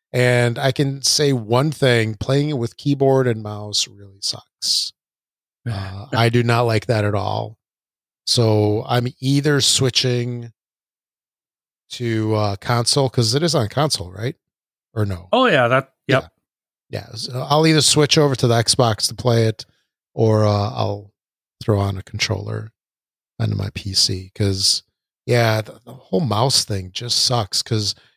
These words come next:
Speaker 1: you know, you're fighting, so you use the arrow keys or W A S D, right, to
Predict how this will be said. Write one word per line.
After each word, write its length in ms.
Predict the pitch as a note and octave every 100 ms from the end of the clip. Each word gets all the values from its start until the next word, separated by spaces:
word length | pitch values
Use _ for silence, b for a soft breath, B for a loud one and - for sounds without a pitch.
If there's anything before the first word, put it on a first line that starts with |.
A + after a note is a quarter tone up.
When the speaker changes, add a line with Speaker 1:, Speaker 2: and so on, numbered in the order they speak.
| _
Speaker 1:
you 80 | C#3+
know, 80 | C3
you're 220 | A#2+ A#2+
fighting, 600 | - - G#3 G3+ B2+ C3+
so 380 | - C3+ B2 - _ _ _ _ _ -
you 200 | C#3 D#3
use 180 | D3 C#3+
the 460 | C3 A#2 G#2+ G#2+ C3+
arrow 260 | C3+ B2+
keys 440 | - B2+ A2+ A2 G#2+
or 380 | G#2+ G#2 G2 F#2+ _ _ _
W 220 | A2 G#2+
A 180 | G#2 G2+
S 180 | F#2+ -
D, 240 | A2 G2
right, 280 | F#2 G2+ G2 -
to 420 | - G2+ F#2+ F#2